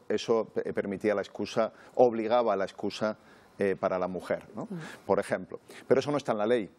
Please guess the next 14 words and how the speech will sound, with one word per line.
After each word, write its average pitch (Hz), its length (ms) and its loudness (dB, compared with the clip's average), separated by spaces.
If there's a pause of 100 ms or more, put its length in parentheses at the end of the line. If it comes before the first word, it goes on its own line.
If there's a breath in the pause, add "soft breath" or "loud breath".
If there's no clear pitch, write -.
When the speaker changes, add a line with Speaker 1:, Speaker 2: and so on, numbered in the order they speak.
(180)
Speaker 1:
Entonces, 101 440 -2
hay 110 100 0
una 117 160 0
capacidad 113 580 0
enorme 107 380 0
de 95 80 0
la 90 80 -2
Junta 98 240 -2
Electoral 92 320 -2
Central. 135 400 0 (100)
La - 80 -6
Junta - 200 -2
Electoral 123 320 -2
Central, 117 360 -2